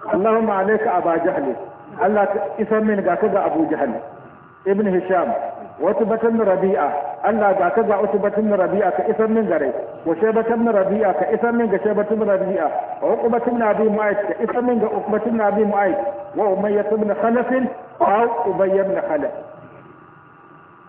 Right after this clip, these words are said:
Shakka rawi ko. Fa laqad ra'aytuhum. Abdullah ibn Mas'ud yake, "Tabbas na gan su da idanuna. Qutilu yawma Badr, duk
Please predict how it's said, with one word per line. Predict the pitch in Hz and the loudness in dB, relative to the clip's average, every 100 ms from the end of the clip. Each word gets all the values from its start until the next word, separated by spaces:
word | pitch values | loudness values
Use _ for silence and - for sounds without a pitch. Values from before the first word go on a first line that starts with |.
| - - - - - - | -20 -20 -20 -20 -20 -4
Shakka | 202 202 180 | -2 0 2
rawi | 185 185 185 | 4 4 2
ko. | - 139 - - - - - - - | 0 -2 -2 -8 -10 -12 -16 -20 -4
Fa | 202 | 0
laqad | 202 196 233 | 0 0 2
ra'aytuhum. | 240 208 208 190 196 175 185 180 - - - - - - - - - - | 2 2 2 2 2 2 0 0 -4 -8 -12 -16 -20 -20 -20 -20 -18 -6
Abdullah | 175 190 202 262 | -4 0 0 0
ibn | 262 240 | 0 0
Mas'ud | 214 202 220 | 0 2 2
yake, | 214 214 185 196 | 2 2 0 -2
"Tabbas | 247 240 220 - | -2 0 -2 -2
na | 175 214 233 | 0 2 2
gan | 220 247 | 2 0
su | 240 | 0
da | 196 | 0
idanuna. | 190 214 196 165 175 180 180 - - 147 - 156 | 2 2 2 2 0 2 0 0 -2 -4 -6 0
Qutilu | 247 247 226 214 226 | 0 2 2 4 4
yawma | 226 208 | 4 2
Badr, | 190 208 220 196 | 2 2 2 0
duk | 226 | -2